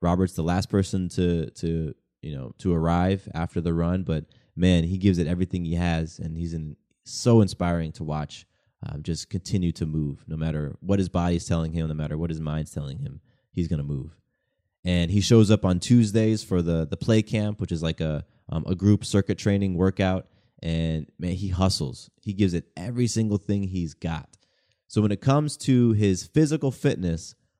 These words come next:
Robert is really putting in the time and the energy and the self-love. He's putting it in because he wants to reduce his weight. He wants to regain his health. He wants to feel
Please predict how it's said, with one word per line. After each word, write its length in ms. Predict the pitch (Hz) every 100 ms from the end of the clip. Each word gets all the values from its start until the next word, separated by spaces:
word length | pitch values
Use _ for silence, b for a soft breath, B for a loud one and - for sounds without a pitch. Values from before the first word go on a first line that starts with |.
| _
Robert 440 | - 107 117 110
is 300 | - 92 82
really 500 | 78 92 107 110 98
putting 340 | 90 104 92 87
in 280 | 85 85 80
the 80 |
time 440 | 80 - 85 85 82
and 100 | 78
the 120 | 78
energy 420 | 78 78 78 76
and 280 | 62 76 71
the 80 | 87
self-love. 800 | - 80 78 - 71 58 - _ _
He's 180 | - 87
putting 380 | - - 117 107
it 100 | 92
in 200 | 80 80
because 480 | 78 78 80 76 - _ _ _ _ -
he 140 | 90
wants 280 | 85 90 -
to 100 | 95
reduce 400 | 87 82 101 95
his 180 | 92 85
weight. 340 | 87 95 98
He 120 | 98 90
wants 240 | 85 85
to 120 | -
regain 560 | 80 92 87 87 90 90
his 220 | 87 82
health. 380 | - 87 92 92
He 100 | 90
wants 220 | 82 80
to 80 | 82
feel 500 | - 92 90 85 80